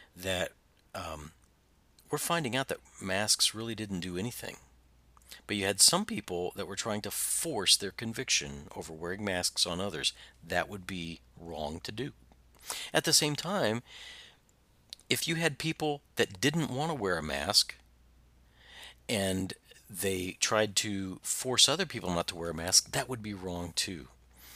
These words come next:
That is an example that we could put down today. But we can take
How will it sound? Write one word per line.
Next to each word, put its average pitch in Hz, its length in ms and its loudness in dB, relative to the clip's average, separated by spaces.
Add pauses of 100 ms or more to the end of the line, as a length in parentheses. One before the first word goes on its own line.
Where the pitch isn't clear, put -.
(220)
That 131 180 0
is 143 160 4
an 139 80 0
example 107 500 2
that 82 200 -2
we 92 80 -10
could - 180 -12
put - 220 -4
down 90 220 -2
today. 82 520 -4 (400)
But 110 120 -8
we 156 100 0
can 143 220 -2
take - 460 -4